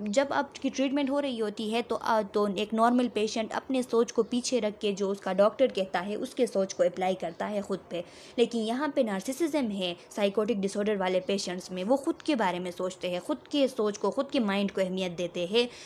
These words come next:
जो उनके सामने उनका एनालिस्ट होता है, जो उनकी एनाल-, एनालिसिस कर रहा होता है,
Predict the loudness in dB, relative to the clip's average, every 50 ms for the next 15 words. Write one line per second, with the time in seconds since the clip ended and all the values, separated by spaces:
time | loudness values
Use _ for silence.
0 | -14 -6 -2 2 2 2 2 2 2 0 0 2 0 0 2 2 2 2 0 0
1 | 0 0 2 4 4 4 6 4 2 0 0 -2 -2 -2 -2 -2 -2 -2 -2 -2
2 | 0 2 0 2 0 0 -2 -2 0 0 0 -2 -2 -2 -2 -2 0 2 2 2
3 | 2 2 0 -4 -4 -2 -2 -2 -2 -2 -4 -4 -4 -4 -4 -4 -2 -2 -2 -2
4 | -2